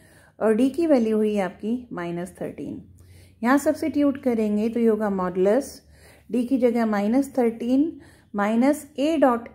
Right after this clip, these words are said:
एन, तो पहले ए डॉट एन निकाल लेते हैं, अ, ए वेक्टर डॉट एन वेक्टर यानी इन दोनों का डॉट प्रोडक्ट यानी थ्री into वन यानी थ्री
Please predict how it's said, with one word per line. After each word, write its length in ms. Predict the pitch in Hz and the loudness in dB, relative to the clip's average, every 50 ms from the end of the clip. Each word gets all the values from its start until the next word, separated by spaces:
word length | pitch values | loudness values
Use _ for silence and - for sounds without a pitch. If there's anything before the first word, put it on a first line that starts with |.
| - - | -6 -4
एन, 240 | 233 214 170 151 156 - - - - - - - | -2 -2 -2 -4 -8 -14 -20 -20 -20 -20 -12 -12
तो 60 | 226 | -6
पहले 260 | - 240 240 247 262 | -4 -2 0 0 0
ए 280 | 262 - - 247 294 302 | 0 0 2 2 4 4
डॉट 240 | 285 277 269 269 269 | 4 4 4 4 2
एन 140 | 262 254 254 | 2 4 2
निकाल 340 | 247 233 233 226 208 196 | 2 0 0 0 0 0
लेते 320 | 202 202 190 190 196 202 196 | 0 0 -2 -2 -4 -4 -4
हैं, 360 | 214 233 294 392 - - - - - - - - _ _ _ _ _ _ _ _ - | -2 -4 -4 -6 -8 -14 -20 -20 -20 -20 -20 -20 _ _ _ _ _ _ _ _ -8
अ, 420 | 202 190 190 190 190 190 185 180 - - - - - - - - - - - _ - _ - | -6 -4 -2 -2 0 0 -2 -2 -4 -8 -16 -20 -20 -20 -20 -20 -20 -20 -20 _ -20 _ 0
ए 220 | 214 220 233 269 | 2 4 4 4
वेक्टर 400 | 262 269 262 254 262 - 269 277 | 4 2 2 2 2 2 4 4
डॉट 280 | 247 233 220 220 214 220 | 4 4 2 0 0 -2
एन 220 | - 190 196 202 | -2 -2 -2 0
वेक्टर 500 | 190 196 190 185 190 - 226 269 330 - - - - _ _ _ _ - - - _ _ - | 0 0 -2 -2 -2 -2 -2 -2 -2 -4 -12 -20 -20 _ _ _ _ -20 -20 -20 _ _ -8
यानी 260 | 214 214 220 226 233 240 | -4 -2 0 2 2 2
इन 100 | 240 233 | 4 4
दोनों 260 | 240 240 233 233 226 | 4 4 4 2 2
का 120 | 233 226 | 0 0
डॉट 280 | 208 202 196 196 196 - | 2 2 2 2 0 -2
प्रोडक्ट 400 | 208 202 220 240 277 269 - - - _ _ _ _ - | -2 0 2 2 2 0 -2 -10 -20 _ _ _ _ -8
यानी 240 | 202 208 220 226 226 | -4 -2 -2 -2 -2
थ्री 340 | 226 - 254 254 254 254 254 | -2 0 0 2 4 4 2
into 200 | 240 254 247 233 | 2 2 0 0
वन 300 | 220 220 226 226 226 220 | 0 0 0 2 0 0
यानी 300 | 202 202 202 202 196 190 | 0 0 -2 -2 -4 -4
थ्री 560 | - - 233 233 240 254 285 349 359 - | -6 -6 -4 -2 0 0 -2 -4 -4 -10